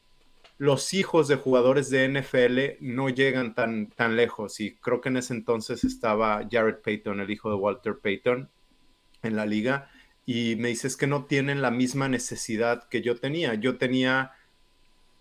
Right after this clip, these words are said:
teníamos, eh, de tres hermanos, teníamos tres pantalones y se lo rotaban entre sus tres hermanos. Entonces, el lunes él se ponía unos, el martes se ponía otros y se los iban cambiando. Entonces, y, y me señalaba a su hijo que tiene todas las,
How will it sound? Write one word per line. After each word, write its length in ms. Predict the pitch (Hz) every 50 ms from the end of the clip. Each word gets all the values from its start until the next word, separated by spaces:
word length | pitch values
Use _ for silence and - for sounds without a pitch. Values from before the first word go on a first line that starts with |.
| _ _ _ _ _ - -
teníamos, 640 | - 143 135 139 143 143 143 147 147 143 - - _ -
eh, 220 | 151 139 139 131
de 160 | 127 127 123
tres 260 | 123 - 156 160 -
hermanos, 380 | - 156 147 156 160 165 165 -
teníamos 320 | - 139 135 139 139 143
tres 180 | - 143 139 -
pantalones 760 | - 131 127 120 113 110 110 110 113 117 127 143 147 - -
y 80 | -
se 140 | - - 110
lo 180 | 107 101 95 95
rotaban 500 | 98 104 101 - 107 107 107 117 120 110
entre 480 | 107 98 90 98 95 92 90 92 90
sus 300 | 90 - - 107 104 -
tres 240 | - - 107 104 101 117
hermanos. 420 | 117 107 - 160 - 120 107 104
Entonces, 320 | 98 98 107 104 101 104 -
el 160 | 98 95 98
lunes 340 | 104 110 120 127 127 131 131
él 140 | 117 110 107
se 140 | 110 127 123
ponía 320 | - 113 110 110 110 113
unos, 320 | 117 120 123 131 131 135 120
el 140 | 107 104
martes 480 | 95 98 98 - - - 117 117 110 -
se 160 | - 107 104
ponía 340 | - 104 104 98 104 104 107
otros 320 | 113 113 117 127 127 127
y 120 | 120 107 98
se 100 | - 98
los 180 | - 92 92
iban 220 | - 110 107 104 98
cambiando. 480 | 104 104 101 101 107 110 107 104 98
Entonces, 320 | 95 92 104 104 98 - _ - - - - - -
y, 520 | - 117 117 113 110 107 107 107 107 104 - _ _ _ -
y 140 | - 113 110
me 80 | 110
señalaba 540 | 110 104 113 110 104 104 104 110 123 127 123
a 20 | 120
su 180 | - 131 131
hijo 320 | 131 131 - - 127 123 120
que 160 | 120 110 107
tiene 240 | 113 107 107 107 107
todas 200 | 113 110 110 107
las, 460 | 107 107 104 - - - - -